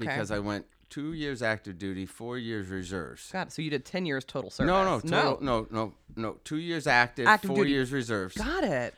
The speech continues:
Speaker 1: It was supposed to be four years active,
Speaker 2: Oh,
Speaker 1: you
Speaker 2: got
Speaker 1: know,
Speaker 2: it.
Speaker 1: but
Speaker 2: Okay.
Speaker 1: anyways,
Speaker 2: Got it.
Speaker 1: so
Speaker 2: Makes sense.
Speaker 1: So,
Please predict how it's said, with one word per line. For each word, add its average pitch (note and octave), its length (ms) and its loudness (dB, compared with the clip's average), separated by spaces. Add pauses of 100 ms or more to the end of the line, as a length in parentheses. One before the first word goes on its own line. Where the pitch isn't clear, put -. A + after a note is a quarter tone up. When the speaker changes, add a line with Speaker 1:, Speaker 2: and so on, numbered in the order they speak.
Speaker 1:
It B2 60 -4
was B2+ 160 2
supposed E3 380 0
to D3+ 40 -12
be A#2 140 -2
four C3 240 -4
years F#2 240 -2
active, - 420 -14
Speaker 2:
Oh, B3+ 240 8
Speaker 1:
you D4+ 60 2
Speaker 2:
got F3+ 280 -2
Speaker 1:
know, C3+ 40 -2
Speaker 2:
it. - 60 -2
Speaker 1:
but - 160 0
Speaker 2:
Okay. F#3 100 2
Speaker 1:
anyways, A2 460 0
Speaker 2:
Got D#3 220 -2
it. - 20 0
Speaker 1:
so A2 80 0
Speaker 2:
Makes - 160 -2
sense. F#2+ 420 -8 (240)
Speaker 1:
So, G2+ 380 0